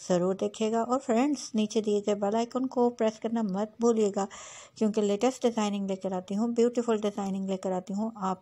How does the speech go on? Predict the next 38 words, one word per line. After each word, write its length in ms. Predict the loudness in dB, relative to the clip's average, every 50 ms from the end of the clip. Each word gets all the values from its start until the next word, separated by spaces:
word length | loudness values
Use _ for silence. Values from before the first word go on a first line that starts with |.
| -6
लोगों 260 | -4 -2 0 0 0 0
के 120 | 0 2
लिए 140 | 2 2 4
लेकर 260 | 2 2 0 -2 -2
आती 240 | -2 -2 -2 -4 -4
हूँ, 200 | -2 -2 -2 -4 -6 _ _ _ _ _ _ _ _ _ _ _ _ _ _ _ _ _ _ _ _ _ -16 -10 -6
जो 240 | 0 2 4 4 4
इंशाल्लाह 640 | 4 2 2 2 2 2 4 4 6 6 6 4 4
ताला 200 | 2 2 2 0
आप 100 | 0 0
लोगों 220 | -2 -4 -6 -6
को 220 | -4 -2 -2 -2 -4 -8 -16 -20 -20 -20 -16 -10 -8 -8
ज़रूर 440 | 0 4 6 6 8 8 8 8 6 6
पसंद 320 | 2 0 0 -2 -4 -4
आएंगे। 380 | -4 -4 -6 -6 -4 -2 -2 -2 -2 -4 -6
अगर 280 | -8 -4 0 0 2
आप 220 | 4 4 2 2 0 -4
इस 160 | -6 -4 -2
तरह 220 | -2 -2 -2 -2
का 160 | -2 -2 -2 -2 -2 -2 0
प्रिंट 380 | 2 2 2 2 0 0 2 2 4 4 4 2
बाय 140 | 2 0 0
करने 320 | 0 0 -2 -2 0 -2 -2
जा 240 | -2 -2 0 0 2
रहे 160 | 2 4 4
हैं 200 | 4 4 4 2 2
जो 140 | 2 0 0
कि 120 | 0 -4 -6
थ्री 220 | -2 2 2 4
डी 140 | 4 2 2
स्टाइल 280 | 2 4 4 6 6 6
में 120 | 4 4
है, 100 | 2 2
तो 120 | 2 2
आप 180 | 0 0 0 0
नहीं 400 | -2 -2 0 0 2 2 2 4
बाय 200 | 6 6 6 4
करते, 360 | 4 2 -2 -2 0 0 0